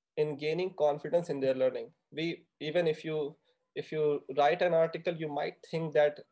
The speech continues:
"Oh, this might not be good enough," or, "These are not up to the community standard."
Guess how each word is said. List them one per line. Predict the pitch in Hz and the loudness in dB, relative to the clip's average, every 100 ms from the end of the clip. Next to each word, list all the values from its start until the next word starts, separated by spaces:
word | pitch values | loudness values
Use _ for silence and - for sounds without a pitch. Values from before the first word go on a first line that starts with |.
| _ | _
"Oh, | 139 135 131 - | -4 -4 -4 -14
this | 139 156 156 | -6 -6 -2
might | 139 147 | 0 2
not | 143 139 131 | 2 2 2
be | 139 | -2
good | 135 135 | 0 0
enough," | 135 131 - | 2 0 0
or, | 135 131 - _ _ _ 135 - | 0 0 -2 _ _ _ -20 -10
"These | 147 147 | -4 2
are | 147 | 4
not | 135 139 147 - - | 4 2 0 -2 -2
up | 139 - | -2 0
to | 143 | -2
the | |
community | 139 131 143 139 147 143 | 2 0 0 -2 -4 -4
standard." | - 135 135 151 180 | 0 0 0 -4 -4